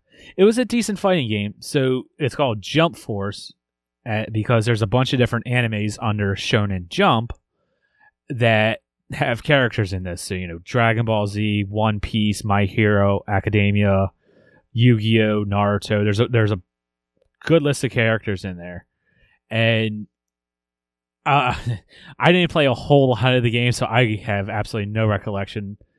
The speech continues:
of how exactly the story goes, but somehow there's worlds col-, com-, collide, and you have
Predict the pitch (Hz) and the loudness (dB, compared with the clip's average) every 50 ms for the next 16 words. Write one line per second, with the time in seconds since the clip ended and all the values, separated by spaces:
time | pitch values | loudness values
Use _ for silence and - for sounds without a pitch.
0 | _ _ _ _ _ _ - 110 104 - - 117 110 107 110 104 98 95 110 104 | _ _ _ _ _ _ -2 -2 -2 0 0 0 0 0 0 -2 -4 -4 -4 -4
1 | 104 - - 110 98 95 - - - - 135 131 131 131 123 131 127 127 120 - | -4 -2 -2 -2 0 -2 -2 -2 0 4 4 4 4 4 4 4 2 2 2 0
2 | 110 95 - - 131 123 117 120 123 120 120 117 117 113 - - _ _ _ _ | -4 -8 -6 -6 -6 -4 -4 -2 -2 -2 -2 -4 -6 -6 -10 -12 _ _ _ _
3 | _ _ _ _ _ - 113 113 113 110 107 101 98 - - - - - - - | _ _ _ _ _ 0 2 6 6 8 8 6 4 2 -2 -6 -8 -12 -14 -18
4 | - _ _ _ _ 147 139 110 107 127 139 143 143 127 - - 147 135 123 - | -20 _ _ _ _ -12 -8 -2 2 4 4 4 4 0 -4 -8 -8 -10 -10 -12
5 | - 143 127 - - 120 113 104 104 - _ _ _ _ _ _ _ _ _ _ | -16 -20 -16 -10 -8 -8 -8 -10 -14 -20 _ _ _ _ _ _ _ _ _ _
6 | _ - - - 127 120 120 123 127 127 123 123 123 120 120 110 - _ _ _ | _ -16 -8 -4 2 4 6 6 6 4 4 2 2 2 2 0 -4 _ _ _
7 | _ _ _ _ - 104 104 110 110 110 107 104 107 104 101 107 104 104 101 98 | _ _ _ _ -8 -4 -4 -2 -2 -2 -2 -2 -4 -2 0 2 2 4 4 4
8 | 95 92 95 95 104 - - | 2 0 -4 -8 -12 -16 -20